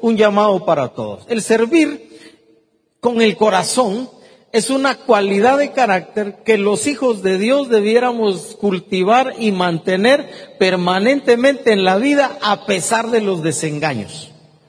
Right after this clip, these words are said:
¿Verdad? ¿Cuántos no hemos sido desencantados, eh, a través de la vida o hemos, eh, sufrido desengaños o desencantos cuando hemos servido a los demás y los demás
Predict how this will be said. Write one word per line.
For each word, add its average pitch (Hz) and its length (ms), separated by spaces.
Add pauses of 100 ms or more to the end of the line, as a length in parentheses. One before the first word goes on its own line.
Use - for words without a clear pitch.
(160)
¿Verdad? - 300
¿Cuántos 254 460 (240)
no 208 120
hemos 233 240
sido 233 300
desencantados, 190 1160
eh, 160 200
a 151 120
través 175 340
de 240 80
la 240 140
vida 208 360 (220)
o 160 140
hemos, 208 240
eh, - 20 (320)
sufrido 214 600
desengaños 190 680
o 202 100
desencantos 196 720 (240)
cuando 208 240
hemos 240 220
servido 220 380
a 240 40
los 202 200
demás 220 480
y 302 320
los 247 420
demás 214 540